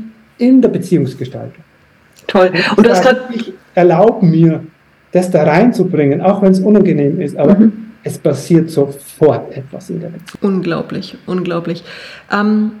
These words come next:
Speaker 2: wir hatten ja ganz am Anfang noch einen ganz wichtigen Aspekt kurz genannt. Ich glaub, der passt jetzt sehr gut. Das innere Kind ist ja oft das, was uns so überrollt irgendwo in, mit Emotionen, die schwer auch zu handeln sind. Warum sagst du, ist es dennoch so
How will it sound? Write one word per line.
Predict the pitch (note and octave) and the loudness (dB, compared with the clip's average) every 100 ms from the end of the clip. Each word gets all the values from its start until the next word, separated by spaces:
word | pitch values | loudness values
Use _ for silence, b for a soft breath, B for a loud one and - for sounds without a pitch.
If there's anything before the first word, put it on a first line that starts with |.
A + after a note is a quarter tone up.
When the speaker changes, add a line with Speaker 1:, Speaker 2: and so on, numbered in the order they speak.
| - - | -14 -6
Speaker 2:
wir | F#3 | -6
hatten | A#3+ | -2
ja | C4 | -2
ganz | B3 B3+ | -2 -2
am | C#4 - | -2 -2
Anfang | G#3 A#3+ B3 | -2 0 -2
noch | A3+ - | -2 -6
einen | F#3+ A3+ A#3 | -2 0 0
ganz | G#3+ G#3+ | 0 -2
wichtigen | A3 - G3 G3+ | -4 -6 -4 -4
Aspekt | G3 G3 G3 | -4 -6 -6
kurz | - G3 | -6 -6
genannt. | G3 F#3 F#3+ | -4 -4 -4
Ich | - | -4
glaub, | G3+ G3+ | -6 -4
der | |
passt | G3+ G3 F#3+ | -6 -6 -6
jetzt | G3 F#3+ | -8 -6
sehr | - F#3 | -6 -6
gut. | F#3 F#3+ D#3+ - B B B B | -4 -8 -8 -16 B B B B
Das | G3 - | -10 -2
innere | A#3+ B3+ B3+ | 0 0 -2
Kind | B3+ B3+ - | -2 -4 -4
ist | A#3+ | -4
ja | A#3 | -4
oft | - A3+ - A3 | -2 -4 -4 -4
das, | G#3+ - G3 | -4 -6 -6
was | G3 F#3+ | -6 -6
uns | G3+ G3+ G3+ | -6 -6 -6
so | G3 G3 G3 - | -2 -2 -2 -4
überrollt | G#3+ F#3+ F3+ - F3 F#3 G#3+ G#3 | -4 -4 -6 -4 0 0 0 -2
irgendwo | E3+ F3 F3 F3+ | -2 -2 -2 -2
in, | F#3 F3+ - - | -2 -4 -6 -4
mit | G3+ - | -2 -2
Emotionen, | F#3+ F#3+ F#3+ F#3+ F#3+ F#3+ F#3 F#3 F3 E3 | -2 -4 -4 -2 0 0 -2 -2 -4 -6
die | F3+ | -6
schwer | E3+ - F#3 F#3 | -6 -2 -2 -2
auch | E3+ | -4
zu | - | -4
handeln | F3+ F3 F#3 F3+ | -2 -2 -2 -4
sind. | E3 - B B B B - | -4 -8 B B B B -6
Warum | F#3+ B3 C4+ | -4 -2 -2
sagst | A#3 A3 A3 - | -2 -2 -6 -6
du, | G#3+ | -4
ist | G3 G3 | -4 -8
es | F#3 | -8
dennoch | F#3+ F#3 G3 F#3 | -4 -2 -4 -6
so | - F#3 F#3+ F#3+ | -8 -4 -4 -4